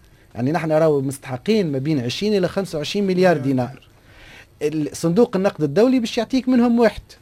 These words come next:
واحد فاصل اثنين. البقية منين باش تجيبهم؟ باش تجيبهم من السوق الداخلية إذا كان مازال عندها ما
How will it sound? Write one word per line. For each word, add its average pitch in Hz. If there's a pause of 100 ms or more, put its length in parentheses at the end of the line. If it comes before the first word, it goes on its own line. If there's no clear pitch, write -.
واحد 196
فاصل 190
اثنين. 156 (140)
البقية 247
منين 233
باش 185
تجيبهم؟ 139 (260)
باش -
تجيبهم 135 (300)
من 233
السوق 165
الداخلية 127
إذا 123
كان 127
مازال 123
عندها 107
ما 98